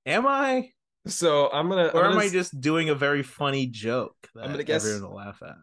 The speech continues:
Speaker 2: I'm gonna guess it's Brownie the elf.
Speaker 1: Oh, so close. I do love Brownie the elf. He, he would be my number six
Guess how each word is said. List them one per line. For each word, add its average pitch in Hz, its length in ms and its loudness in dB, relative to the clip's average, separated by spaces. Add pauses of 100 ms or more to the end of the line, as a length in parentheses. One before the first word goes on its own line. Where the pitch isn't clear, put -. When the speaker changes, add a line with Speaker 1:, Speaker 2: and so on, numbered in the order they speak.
(220)
Speaker 2:
I'm 117 120 -8
gonna 135 140 -6
guess 135 220 0
it's 117 160 -12
Brownie 107 400 -6
the 95 100 -12
elf. 101 380 -14 (1000)
Speaker 1:
Oh, 277 720 6
so 190 340 2
close. 156 600 2
I 147 120 4
do 151 400 2
love 135 380 0
Brownie 123 360 0
the 120 180 0
elf. 120 480 -2 (400)
He, 151 480 -2 (260)
he 160 120 -4
would 143 280 0
be 123 180 -2
my 113 200 -4
number 113 600 -4
six - 800 -6